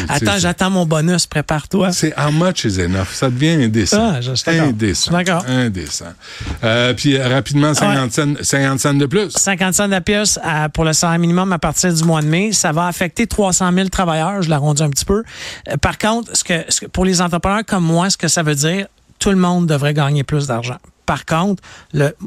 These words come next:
Speaker 1: moi, j'ai personne ga-, qui gagne le salaire minimum chez nous, là, mais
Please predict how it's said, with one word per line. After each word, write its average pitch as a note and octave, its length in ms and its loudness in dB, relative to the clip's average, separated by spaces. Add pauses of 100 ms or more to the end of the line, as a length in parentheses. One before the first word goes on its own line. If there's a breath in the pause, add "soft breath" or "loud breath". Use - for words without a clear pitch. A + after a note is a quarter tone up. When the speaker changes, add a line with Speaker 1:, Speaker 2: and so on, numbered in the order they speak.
(120)
Speaker 1:
moi, E3 160 4
j'ai C#3 160 2
personne D#3+ 600 0
ga-, D3+ 140 -2
qui C#3 180 -6
gagne D3 220 2
le C#3 80 2
salaire C#3 320 0
minimum D3 320 2
chez D3 180 2
nous, G3 160 4
là, G#3+ 100 2
mais D3 180 0